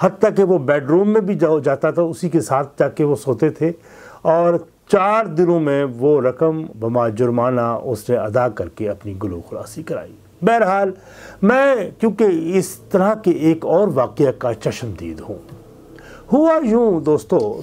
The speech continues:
कि लाहौर का एक नौजवान जो स्टेट्स का कारोबार करता था, मैं नाम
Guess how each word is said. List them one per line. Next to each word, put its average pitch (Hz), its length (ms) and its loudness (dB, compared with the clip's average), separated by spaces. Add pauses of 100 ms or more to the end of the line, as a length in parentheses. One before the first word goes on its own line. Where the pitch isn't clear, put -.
(100)
कि 196 340 4
लाहौर 175 460 2
का 170 100 4
एक 151 180 -2
नौजवान 123 640 0 (140)
जो 123 520 -2
स्टेट्स 208 440 0
का 160 140 2
कारोबार 117 480 0
करता 110 400 -2
था, 95 400 -6 (440)
मैं 160 120 4
नाम 170 360 2